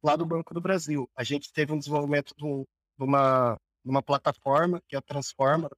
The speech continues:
Fundação, que ele ficou incubado dentro da diretoria de negócios digitais. Tinha um laboratório de inovação que acelerava os projetos.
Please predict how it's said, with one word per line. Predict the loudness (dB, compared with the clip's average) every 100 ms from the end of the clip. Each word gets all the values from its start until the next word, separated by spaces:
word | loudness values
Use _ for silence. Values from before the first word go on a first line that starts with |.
| -14
Fundação, | -12 -6 0 0 -2 _ _ _ _ _ -2
que |
ele | -2
ficou | -2 -4 -4
incubado | -4 -4 -4 2 2 0 -2
dentro | -4 -4
da | -4 -4
diretoria | -2 -2 0 0 2 2 0
de | -6
negócios | -6 -4 -4 -6 -8
digitais. | -4 0 0
Tinha | -2 -2
um |
laboratório | 0 2 0 2 0 0
de |
inovação | -4 -2 -2 -2 -2 -2
que | -8
acelerava | -6 0 2 2 0
os | -4
projetos. | -6 -4 0 0 0 -6 -20